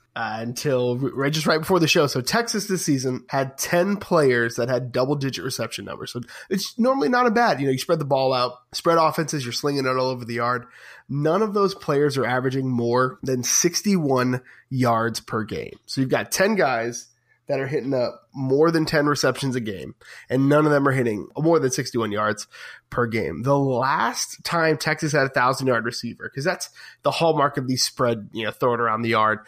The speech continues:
teams, was twenty fourteen, twenty fourteen flash from the past, John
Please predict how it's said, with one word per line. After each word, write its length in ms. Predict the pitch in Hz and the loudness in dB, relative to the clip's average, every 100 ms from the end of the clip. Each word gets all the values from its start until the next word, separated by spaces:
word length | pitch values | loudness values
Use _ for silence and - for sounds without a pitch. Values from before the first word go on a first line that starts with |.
| - - - | -20 -16 -2
teams, 400 | 180 175 135 131 | 4 4 4 2
was 320 | 127 127 - | 2 2 -2
twenty 320 | - 185 196 | 0 2 2
fourteen, 800 | - 190 139 - 165 139 113 110 - | 2 2 2 -2 0 0 0 -4 -10
twenty 180 | - 202 | 0 2
fourteen 400 | 202 202 196 185 | 4 2 2 -2
flash 300 | - 170 170 | 2 0 0
from 140 | - 160 | 0 0
the 80 | |
past, 440 | 143 151 143 - 139 | 0 0 0 -4 -8
John 560 | 123 139 156 170 180 | 0 2 4 2 0